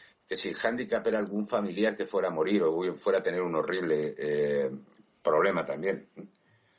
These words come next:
Somos nosotros los que nos metemos esa presión constantemente con la obsesión de los resultados, ¿no? Y esa es la idea, que tenemos que sacarnos de ellas para que nos re-, nuestros resultados precisamente sean buenos.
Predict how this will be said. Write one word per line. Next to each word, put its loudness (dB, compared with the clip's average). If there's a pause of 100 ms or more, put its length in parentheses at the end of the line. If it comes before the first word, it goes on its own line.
(800)
Somos 0
nosotros -2
los -8
que -10
nos -8
metemos -6
esa -2
presión -4
constantemente -2
con 0
la 2
obsesión -2
de 0
los 0
resultados, -6 (100)
¿no? -6 (880)
Y 0
esa 2
es 0
la 4
idea, 4
que -6
tenemos 2
que -4
sacarnos -4
de 0
ellas -2
para 0
que -4
nos -8
re-, -8 (440)
nuestros 0
resultados 2
precisamente 0
sean 2
buenos. -8